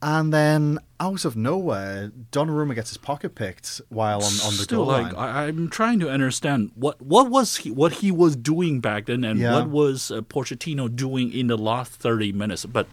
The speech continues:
Speaker 2: before we went to any detail,
Speaker 1: Yeah.
Speaker 2: the other three first, 'cause not much to talk about. Let's leave
Speaker 1: Oh,
Speaker 2: the
Speaker 1: yeah,
Speaker 2: best for
Speaker 1: okay,
Speaker 2: the
Speaker 1: okay,
Speaker 2: best.
Speaker 1: okay,
Speaker 2: Yeah.
Speaker 1: sure. So we, we
Speaker 2: My bad, I
Speaker 1: start
Speaker 2: mentioned the first
Speaker 1: Yes.
Speaker 2: one.
Speaker 1: Yeah.
Speaker 2: So Man City and Sport, uh, Sport C P, Sporting C P.
Speaker 1: Yeah.
Speaker 2: I don't, I mean,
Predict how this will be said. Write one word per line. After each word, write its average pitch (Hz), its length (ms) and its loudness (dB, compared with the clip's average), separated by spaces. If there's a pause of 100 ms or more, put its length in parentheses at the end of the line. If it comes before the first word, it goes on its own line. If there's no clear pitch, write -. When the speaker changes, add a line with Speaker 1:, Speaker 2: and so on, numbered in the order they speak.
Speaker 2:
before 120 280 2
we 117 80 4
went 117 220 0
to 110 80 -2
any 95 140 -4
detail, 107 540 -6
Speaker 1:
Yeah. 110 220 -4 (320)
Speaker 2:
the 123 100 6
other 113 160 4
three 117 240 0
first, 98 340 -6
'cause 98 400 -8
not 139 260 -2
much 117 200 -2
to 113 80 -10
talk 113 220 -4
about. 117 140 -4
Let's 143 200 -4
leave 143 160 -2
Speaker 1:
Oh, 151 80 4
Speaker 2:
the 131 60 2
Speaker 1:
yeah, 120 180 2
Speaker 2:
best 120 100 -6
for 117 80 -2
Speaker 1:
okay, 107 80 2
Speaker 2:
the - 80 -2
Speaker 1:
okay, - 140 -6
Speaker 2:
best. 107 160 -4
Speaker 1:
okay, 104 120 -4
Speaker 2:
Yeah. 87 60 -6
Speaker 1:
sure. 107 160 -4
So 107 180 -4
we, 104 140 -6
we 113 80 -6
Speaker 2:
My 117 120 6
bad, 98 180 4
I 95 40 2
Speaker 1:
start 104 100 2
Speaker 2:
mentioned 151 300 -2
the 196 40 -4
first 160 240 -2
Speaker 1:
Yes. 101 60 -10
Speaker 2:
one. 76 100 -12 (280)
Speaker 1:
Yeah. 95 300 -6 (160)
Speaker 2:
So 151 400 2
Man 175 240 4
City 196 460 4
and 156 520 0
Sport, - 600 0 (180)
uh, 117 260 0
Sport 120 300 -2
C 120 240 -4
P, 131 300 -6
Sporting 165 400 4
C 110 220 -2
P. 98 340 -6
Speaker 1:
Yeah. 98 320 -4 (1000)
Speaker 2:
I 185 60 8
don't, 196 260 4
I 165 120 -4
mean, 175 180 -4